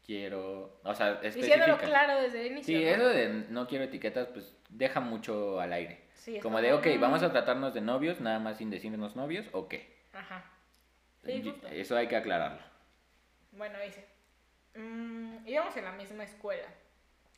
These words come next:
Speaker 2: Salíamos, me dijo que no quería etiquetas y pues bueno, así nueve meses.
Speaker 1: ¡Nueve meses!
Speaker 2: Nueve meses.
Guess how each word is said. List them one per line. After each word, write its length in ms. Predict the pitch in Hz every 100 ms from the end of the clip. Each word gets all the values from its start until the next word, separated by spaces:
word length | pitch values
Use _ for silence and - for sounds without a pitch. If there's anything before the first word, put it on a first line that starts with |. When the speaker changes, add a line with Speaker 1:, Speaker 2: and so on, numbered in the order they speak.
| _
Speaker 2:
Salíamos, 580 | - 226 247 226 202 202
me 80 | 247
dijo 180 | 262 349
que 100 | 226
no 160 | 220
quería 240 | 226 240 226
etiquetas 500 | 233 254 240 247 320 -
y 80 | 220
pues 280 | 214 202
bueno, 300 | 208 269 233 214 - - _ -
así 520 | 220 220 226 302 311 226
nueve 680 | 226 247 262 254 247 226
meses. 460 | 226 254 262 202 175
Speaker 1:
¡Nueve 400 | 135 156 185 208
meses! 540 | 180 190 220 180 120 110
Speaker 2:
Nueve 420 | 214 233 233 220
meses. 360 | 202 196 -